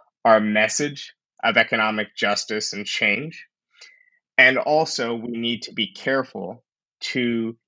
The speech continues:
distinguish ourselves from the main currents of American liberalism.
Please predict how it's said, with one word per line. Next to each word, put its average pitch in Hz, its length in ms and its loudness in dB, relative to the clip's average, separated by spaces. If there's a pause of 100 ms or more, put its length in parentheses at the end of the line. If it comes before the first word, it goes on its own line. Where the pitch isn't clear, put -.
distinguish 151 760 0
ourselves 104 800 2 (200)
from 113 160 -4
the 104 60 0
main 110 440 2
currents 113 720 -4 (320)
of 110 140 4
American 101 800 2 (240)
liberalism. 104 640 -4